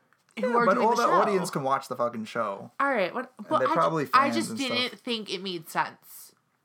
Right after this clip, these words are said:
Speaker 2: Like, you, you go to the show and you see, oh, it's somebody from Vanderpump. You're like,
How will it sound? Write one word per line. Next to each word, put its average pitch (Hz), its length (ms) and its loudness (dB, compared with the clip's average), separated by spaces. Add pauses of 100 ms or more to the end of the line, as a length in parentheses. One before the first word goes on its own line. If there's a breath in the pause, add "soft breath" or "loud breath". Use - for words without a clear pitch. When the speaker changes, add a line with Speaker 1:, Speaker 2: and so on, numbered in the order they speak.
(640)
Speaker 2:
Like, 135 220 -2
you, 156 160 -8
you 151 160 -4
go 160 200 2
to 170 80 -2
the 147 100 -4
show 147 260 0
and 135 80 -4
you 123 60 -10
see, 135 340 -6
oh, 156 220 2
it's 127 140 -4
somebody 139 260 -4
from 127 160 -8
Vanderpump. 123 560 -4
You're 117 120 -6
like, 113 360 -6